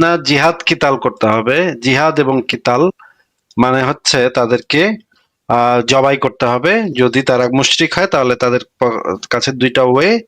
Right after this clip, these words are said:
ইসলাম কবুল করবে অথবা জবাই করা হবে। আর তাদের মা বেটিকে গনিমতের মাল বানানো হবে। আর যদি আহলে কিতাব হয় তাহলে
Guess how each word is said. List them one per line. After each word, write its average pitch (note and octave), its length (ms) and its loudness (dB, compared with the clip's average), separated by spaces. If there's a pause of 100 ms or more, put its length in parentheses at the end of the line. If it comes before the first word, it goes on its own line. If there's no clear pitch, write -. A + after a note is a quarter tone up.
(580)
ইসলাম B2 320 0
কবুল C3 240 0
করবে C#3 340 0
অথবা B2 400 0
জবাই A#2+ 260 2
করা B2+ 220 0
হবে। E3 320 0 (560)
আর A2 140 0
তাদের A#2+ 280 0
মা A#2+ 180 2
বেটিকে A#2+ 400 0
গনিমতের A#2+ 540 0
মাল A#2 200 2
বানানো D3 320 2
হবে। E3 320 0 (600)
আর A#2 260 2
যদি A#2+ 200 2
আহলে A#2+ 260 0
কিতাব D3+ 320 -2
হয় E3+ 140 0
তাহলে C3 360 0